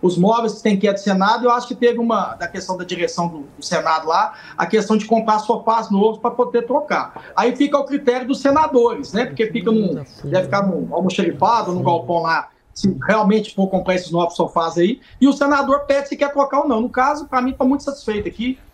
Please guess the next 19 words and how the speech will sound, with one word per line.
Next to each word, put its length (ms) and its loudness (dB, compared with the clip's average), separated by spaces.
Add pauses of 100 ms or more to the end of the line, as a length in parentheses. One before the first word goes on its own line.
tô 140 2
feliz 300 2
do 80 0
jeito 200 2
que 60 -6
tá, 200 0
só 160 0
tenho 140 0
que 60 0
agradecer 460 0
a 100 2
Deus 300 0
pela 160 -2
oportunidade 500 -4
que 60 -12
Deus 160 -4
tá 80 -8
me 100 -6
dando 240 -4